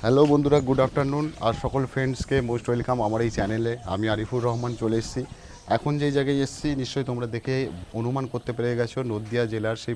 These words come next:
পলাশির যুদ্ধ যেই জায়গায় হয়েছিল, battlefield of পলাশি। আর এইখানে দেখতেই পাচ্ছ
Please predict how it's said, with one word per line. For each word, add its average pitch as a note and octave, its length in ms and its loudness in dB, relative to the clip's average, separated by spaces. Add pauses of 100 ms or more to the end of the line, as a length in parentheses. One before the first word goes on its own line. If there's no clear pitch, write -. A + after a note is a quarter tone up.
পলাশির G#2+ 560 0 (460)
যুদ্ধ C#3 320 0
যেই C#3 140 4
জায়গায় A2+ 240 2
হয়েছিল, F#2+ 360 -2
battlefield A2+ 640 -2
of - 200 -2 (200)
পলাশি। F#2 420 -4 (400)
আর F#2+ 120 -2
এইখানে A#2+ 300 -2
দেখতেই A#2+ 260 -4
পাচ্ছ A#2+ 320 -4